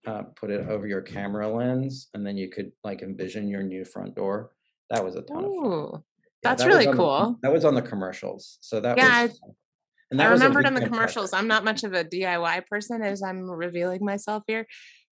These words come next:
Speaker 2: but, uh, so I go to Home Depot when I have to. Love them. They're great. Sorry, Home
Speaker 1: Yeah.
Speaker 2: Depot guys.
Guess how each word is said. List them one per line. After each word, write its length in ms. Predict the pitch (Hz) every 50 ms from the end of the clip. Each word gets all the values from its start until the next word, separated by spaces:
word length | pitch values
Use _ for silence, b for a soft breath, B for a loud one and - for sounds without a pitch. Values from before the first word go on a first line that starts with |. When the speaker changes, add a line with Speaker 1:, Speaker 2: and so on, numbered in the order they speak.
| _ -
Speaker 2:
but, 300 | 202 185 180 185 - -
uh, 440 | 180 180 175 170 165 160 160 -
so 160 | 202 - 220 214
I 80 | 208
go 120 | 220 240 214
to 100 | 214 214
Home 200 | 214 208 196 196
Depot 240 | 208 202 202 185
when 100 | 180 175
I 60 | 170 165
have 260 | 160 170 170 170 - -
to. 160 | - - -
Love 420 | 160 185 196 208 202 214 240 254
them. 300 | 269 262 254 262 277 277
They're 160 | 254 233 233
great. 440 | 220 214 208 196 202 208 214 - -
Sorry, 300 | - - 208 196 208 214
Home 140 | 214 214 208
Speaker 1:
Yeah. 60 | 208
Speaker 2:
Depot 200 | 208 202 208 202
guys. 300 | 196 196 190 190 190 -